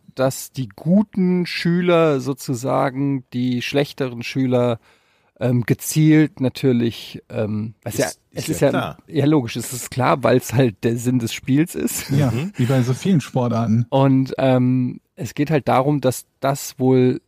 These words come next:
Speaker 1: letztendlich dazu führt, dass die schlechteren Spieler halt dauernd Bälle in die Fresse kriegen. Und
Speaker 3: Moment,
Speaker 1: die
Speaker 3: die kriegen ja
Speaker 1: guten
Speaker 3: nicht so oft
Speaker 1: Spieler
Speaker 3: Bälle in die Fresse, weil sie da raus, wenn sie den Ball in die Fresse kriegen, oder nicht?
Speaker 2: <laughs> Da nimmt sie wieder einer ganz genau.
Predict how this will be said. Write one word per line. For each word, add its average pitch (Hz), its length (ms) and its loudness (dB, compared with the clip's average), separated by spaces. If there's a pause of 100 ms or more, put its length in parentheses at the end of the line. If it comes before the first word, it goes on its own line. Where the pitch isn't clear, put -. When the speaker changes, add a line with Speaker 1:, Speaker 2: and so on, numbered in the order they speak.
(120)
Speaker 1:
letztendlich 135 560 -6
dazu 139 540 0
führt, - 480 0
dass - 320 -4 (420)
die 123 300 0
schlechteren 131 560 -2
Spieler 131 260 -2
halt - 240 -4
dauernd 123 320 0
Bälle 190 180 4
in 107 120 0
die 104 80 -4
Fresse - 380 -10
kriegen. 117 520 -8 (720)
Und 156 240 -4
Speaker 3:
Moment, 147 220 2
Speaker 1:
die 135 60 2
Speaker 3:
die - 20 -12
kriegen 151 140 6
ja - 20 4
Speaker 1:
guten 156 80 2
Speaker 3:
nicht 170 100 2
so - 60 -2
oft 175 80 2
Speaker 1:
Spieler 165 100 6
Speaker 3:
Bälle 127 140 2
in 120 80 4
die 113 80 2
Fresse, 127 340 -2
weil 131 100 2
sie 135 100 2
da 131 100 0
raus, 151 240 0
wenn 104 80 2
sie 98 80 2
den 101 40 2
Ball 98 140 2
in 101 60 4
die 101 80 0
Fresse - 300 -4
kriegen, 104 220 -2
oder 104 140 2
nicht? 127 220 2 (960)
Speaker 2:
<laughs> - 80 -2 (720)
Da 92 80 0
nimmt 98 220 -4
sie - 100 -18
wieder 98 160 -4
einer 107 200 -2
ganz 98 320 -4
genau. 87 420 -4